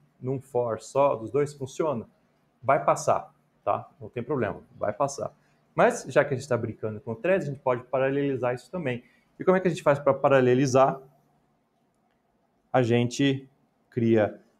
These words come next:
duas threads e a gente fala o seguinte, a primeira thread, ela vai comparar de zero até o tamanho do vetor sobre dois, e a segunda thread vai comparar do tamanho sobre dois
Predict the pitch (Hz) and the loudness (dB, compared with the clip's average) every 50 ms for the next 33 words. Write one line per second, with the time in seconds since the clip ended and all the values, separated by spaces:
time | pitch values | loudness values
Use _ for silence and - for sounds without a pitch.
0 | _ _ _ _ _ _ _ _ _ _ _ _ - 120 139 170 180 180 - 165 | _ _ _ _ _ _ _ _ _ _ _ _ -2 2 2 2 2 2 2 4
1 | 135 139 151 160 147 - - 147 147 139 156 151 - - 156 165 160 - 170 147 | 4 4 4 2 -2 -6 -4 -4 -4 -4 -4 -6 -4 -4 -4 -4 -2 -4 -4 -2
2 | 127 113 - - - _ _ _ _ _ _ _ _ _ _ 127 131 131 131 151 | -2 -4 -6 -8 -16 _ _ _ _ _ _ _ _ _ _ 0 0 0 0 -2
3 | 143 147 165 170 170 160 165 180 175 131 127 - - 92 92 110 - _ - 117 | -2 -2 0 0 0 0 0 0 2 4 2 2 0 -4 -10 -16 -20 _ -6 -6
4 | 117 120 123 120 117 - 139 131 - 135 127 117 117 110 110 110 127 127 110 107 | -4 -2 -2 -4 -2 -4 -6 -2 0 2 4 6 4 4 4 2 -2 -4 0 2
5 | 117 117 117 110 101 95 92 - - _ _ _ _ _ _ _ _ _ _ - | 4 4 4 4 4 0 -2 -6 -12 _ _ _ _ _ _ _ _ _ _ 0
6 | 123 123 - - - 143 147 147 143 143 147 135 131 127 123 123 120 120 110 120 | 0 0 0 0 2 2 2 2 2 0 -2 0 0 0 0 0 -2 -2 -2 -2
7 | 113 - 113 107 - 139 135 - - - 151 147 147 156 156 151 - - - _ | -2 -2 -2 -2 -2 -4 -2 -2 0 2 2 2 2 2 -2 -4 -10 -16 -18 _
8 | _ _ _ _ _ _ _ _ _ _ _ _ _ _ _ _ _ _ _ - | _ _ _ _ _ _ _ _ _ _ _ _ _ _ _ _ _ _ _ 0
9 | 139 143 143 143 170 165 147 156 156 156 147 151 - 156 165 175 180 160 123 120 | 2 2 2 2 0 0 0 2 2 0 0 0 0 2 4 4 2 2 0 -2
10 | 123 131 - 143 139 - 135 127 123 127 127 123 123 123 135 127 131 127 123 131 | -4 -6 -6 -8 -2 0 2 4 4 4 2 2 0 -2 -2 -2 -2 -2 -4 -4
11 | 151 139 160 170 139 139 143 143 143 - | -4 -4 -2 0 2 0 0 0 -4 -10